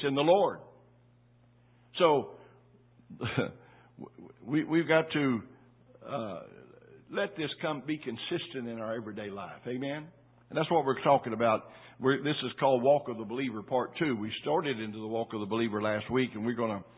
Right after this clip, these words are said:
finish it up here tonight on this portion of it. And what it is, Ephesians chapter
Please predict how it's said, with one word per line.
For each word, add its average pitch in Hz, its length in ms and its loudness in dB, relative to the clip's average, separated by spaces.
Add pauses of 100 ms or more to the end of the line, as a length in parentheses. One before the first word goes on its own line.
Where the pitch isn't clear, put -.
(360)
finish 156 300 -4
it 123 80 -2
up 131 160 0
here 131 200 -4
tonight 117 280 0
on 107 120 -4
this 123 100 -2 (100)
portion 113 360 -6
of 107 120 -4
it. 101 120 -8 (640)
And 117 300 -4
what 180 240 4
it 160 120 2
is, 147 220 4 (360)
Ephesians 139 680 -2 (140)
chapter 143 320 -2